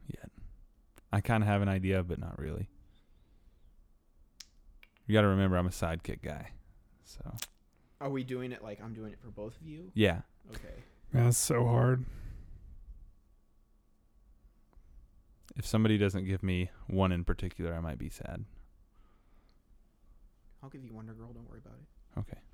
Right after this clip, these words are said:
Speaker 1: I'll feel better then.
Speaker 2: Okay, so
Speaker 1: Say it. Say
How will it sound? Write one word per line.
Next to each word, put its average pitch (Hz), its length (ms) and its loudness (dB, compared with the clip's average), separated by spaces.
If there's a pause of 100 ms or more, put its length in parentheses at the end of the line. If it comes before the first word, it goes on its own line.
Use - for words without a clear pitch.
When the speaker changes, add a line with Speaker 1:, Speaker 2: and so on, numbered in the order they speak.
(120)
Speaker 1:
I'll - 100 2
feel 90 180 4
better 87 180 0
then. 101 220 -6 (1800)
Speaker 2:
Okay, 131 400 4
so 120 640 6 (720)
Speaker 1:
Say 110 460 -14
it. 123 340 -10
Say 120 480 -6